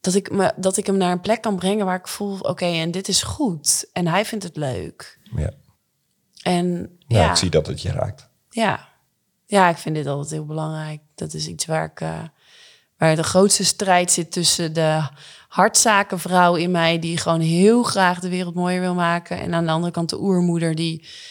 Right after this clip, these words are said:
Speaker 1: voor de kindje wil zijn en gewoon wil dat, ja, dat hij op zijn manier kan, ehm, vanuit een veilige basis kan ontdekken.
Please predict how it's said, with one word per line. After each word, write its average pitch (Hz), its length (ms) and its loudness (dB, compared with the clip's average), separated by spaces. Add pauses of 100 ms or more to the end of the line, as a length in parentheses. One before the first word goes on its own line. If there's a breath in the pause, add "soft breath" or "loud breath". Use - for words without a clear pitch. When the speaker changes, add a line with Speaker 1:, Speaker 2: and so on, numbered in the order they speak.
(420 loud breath)
Speaker 1:
voor 180 220 4
de 170 100 2
kindje 165 380 0
wil 160 180 2
zijn 156 440 2
en 160 220 -2
gewoon 156 360 -2
wil 156 540 -4 (1040)
dat, - 460 -2
ja, 180 500 -4 (500)
dat - 120 -16
hij 151 180 2
op 151 100 -4
zijn 156 240 0
manier 160 320 -4
kan, 156 340 -4
ehm, 156 600 -6 (880 soft breath)
vanuit 160 280 -2
een 165 60 -6
veilige 160 360 -2
basis 165 360 -2
kan 165 180 -2
ontdekken. 214 680 -4